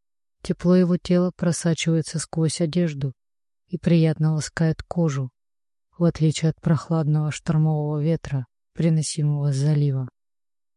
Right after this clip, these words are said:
«Я приехал с Максом. Джон Би дежурил. Увидел, как ты покидаешь здание, и поехал за тобой. Доложил мне, и вот я здесь».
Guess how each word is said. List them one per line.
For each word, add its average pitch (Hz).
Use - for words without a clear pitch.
«Я 170
приехал 196
с -
Максом. 147
Джон 175
Би 170
дежурил. 160
Увидел, 175
как 160
ты 165
покидаешь 160
здание, 156
и -
поехал 175
за 143
тобой. 135
Доложил 160
мне, 160
и 165
вот 147
я 160
здесь». 147